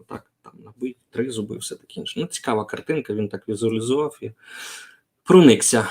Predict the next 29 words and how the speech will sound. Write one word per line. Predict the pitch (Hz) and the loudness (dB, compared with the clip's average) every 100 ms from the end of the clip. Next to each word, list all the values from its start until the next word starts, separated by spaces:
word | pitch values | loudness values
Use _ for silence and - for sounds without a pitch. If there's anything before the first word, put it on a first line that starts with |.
| - | -2
Але | 135 135 190 | 2 6 6
повертаючись | 202 170 170 170 190 180 - 127 | 6 4 4 4 6 6 2 0
до, | 117 139 160 165 151 - | 4 4 6 4 2 4
е, | 131 131 123 110 - - - - _ _ _ _ _ - - - - - 120 | 4 6 4 0 -12 -14 -16 -20 _ _ _ _ _ -20 -20 -20 -20 -14 -4
е, | 117 113 113 | 0 2 2
питання | 107 117 135 139 123 | 0 -4 2 2 2
про, | 117 117 | 2 0
про | 113 120 | 2 2
місцеву | 117 110 - 104 | 2 0 -2 -2
владу, | 104 104 - | -2 -4 -6
дуже | 113 123 131 | -4 -2 -2
швидко. | - 92 80 - - _ _ _ _ _ _ _ _ _ _ | -4 -6 -8 -12 -20 _ _ _ _ _ _ _ _ _ _
Я | - 110 165 175 160 | -6 2 4 4 2
не | 151 156 | 2 2
знаю, | 127 143 180 180 160 147 143 | 0 0 0 0 0 0 0
які | 117 123 131 - 156 165 | 0 -2 -4 -6 -8 -6
ще, | - - - - 147 147 123 110 | -4 -4 -4 -4 0 2 2 -2
е, | 110 110 110 | -4 -4 -4
слова | - - 123 123 131 143 131 - | -4 -4 -4 -2 -2 -2 -4 -4
треба | - 131 131 120 113 _ _ _ _ _ _ _ 110 | -6 -4 -2 -2 -4 _ _ _ _ _ _ _ -6
знаходити | 117 113 - 165 151 131 - 120 98 | -4 -2 -2 -2 -2 -4 -2 -2 -4
для | 120 113 117 | -6 -2 -2
того, | 110 - 147 127 120 | -2 -2 -2 0 -2
аби | 113 120 | -2 -6
пояснювати, | - 117 139 147 127 120 113 110 | -2 0 0 -2 -4 -4 -4 -8
що | 104 - - 123 120 110 | -8 -8 -4 -2 0 -2
зведення | 110 117 123 113 113 | -2 -2 -2 -2 -2
політичних | - 113 117 113 104 101 | -4 -8 -8 -10 -10 -12
рахунків, | 101 - 143 160 - 110 | -14 -12 -10 -10 -10 -12